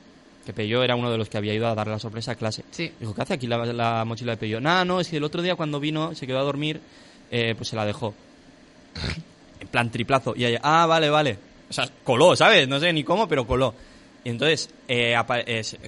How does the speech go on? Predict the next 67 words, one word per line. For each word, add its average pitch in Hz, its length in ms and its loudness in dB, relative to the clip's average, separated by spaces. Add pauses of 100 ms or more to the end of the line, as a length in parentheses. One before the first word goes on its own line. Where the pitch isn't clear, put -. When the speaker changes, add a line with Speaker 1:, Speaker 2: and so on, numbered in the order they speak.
(140)
Speaker 1:
claro... 117 320 0
Eh, 117 120 -4
Speaker 2:
Claro, 226 160 6
de 202 80 2
mientras 208 220 -2
nosotros 269 200 -6
estábamos 269 260 -2
todos 269 180 -6
metidos 214 340 -4
dentro 202 280 -6
de 196 180 -2
Speaker 1:
Sí. 170 180 0
Speaker 2:
el - 80 -4
cuarto. 165 480 2 (320)
¿Y 185 80 -2
qué 226 120 2
pasa? 285 240 2
Que, 139 200 -10
pues, - 180 -10
la 165 120 2
gente 247 280 0
era 233 120 2
en 202 60 0
plan 185 140 0
de, 160 140 0 (140)
"Ha - 80 0
venido, 277 260 4
no 233 60 4
ha - 20 4
llegado, 247 300 4
ha 247 60 6
llegado, 247 280 0
no 240 80 0
ha - 20 0
llegado". 240 380 0
Y 196 80 0
de 180 100 2
repente, 233 320 0
a 160 160 0
Pello, 240 520 0
al 143 180 0
de 135 60 -6
la 131 100 2
mochila, 240 500 2 (240)
no 196 100 -6
se 233 100 -2
le 247 40 0
ocurre 254 200 0
otra 247 120 -2
cosa 262 220 -4
que 196 100 -18
coger 233 320 -2
y 220 80 -2
decir, 185 200 -4 (180)
"Voy 208 140 2
a 254 40 -2
mirar". 190 300 2 (180)
Y 175 60 -14
sale 160 180 -2
fuera. 151 320 -6 (300)
Speaker 1:
Y 127 60 -10
sale 110 200 -6
fuera. 190 140 -6
Speaker 2:
Y - 40 -4
sale 185 160 6
fuera 233 320 2
y 180 140 -4